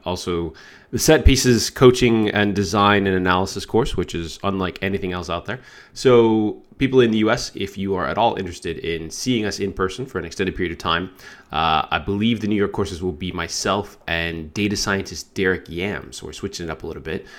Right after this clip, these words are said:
Uh, we're also still trying to book Chicago and Los Angeles. And James is likely to take a trip to L A.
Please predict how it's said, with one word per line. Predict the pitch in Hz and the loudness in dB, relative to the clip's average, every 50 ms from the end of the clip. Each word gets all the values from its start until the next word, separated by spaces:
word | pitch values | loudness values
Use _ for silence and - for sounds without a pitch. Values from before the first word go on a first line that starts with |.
| - - - - - | -20 -20 -20 -16 -10
Uh, | - 80 85 | -6 -4 -2
we're | 85 90 | 0 0
also | 95 - - - | 0 0 -2 -6
still | - - 98 | -8 -8 -8
trying | - - 95 90 90 | -4 0 0 2 0
to | 82 | 0
book | 73 85 92 90 - - - | 0 0 0 0 -2 -6 -8
Chicago | - - - 92 - - - 90 90 90 90 85 90 90 85 87 82 | -6 -4 -4 -6 -6 -2 2 4 4 4 4 2 0 0 0 0 -2
and | - 80 82 82 85 | -2 -2 -2 -2 -2
Los | 80 80 - - | -4 -4 -4 -4
Angeles. | - 80 82 85 87 87 98 135 165 - - | -4 -4 -4 -4 -2 -2 -2 -2 -4 -6 -12
And | 82 - - | -14 -14 -8
James | - - 104 95 95 98 101 98 - 90 | -4 2 4 4 4 4 4 2 0 -2
is | 87 76 | -6 -4
likely | 85 82 82 - - 85 | -4 -4 -4 -4 -6 -6
to | 78 80 | -6 -6
take | - - 80 80 | -6 -6 -6 -6
a | - 78 | -6 -6
trip | - - - 85 78 - | -8 -4 -6 -6 -6 -6
to | - - - - | -10 -10 -8 -6
L | 78 78 73 71 | -4 -4 -4 -4
A. | 65 78 101 143 147 | -4 -4 -4 -6 -8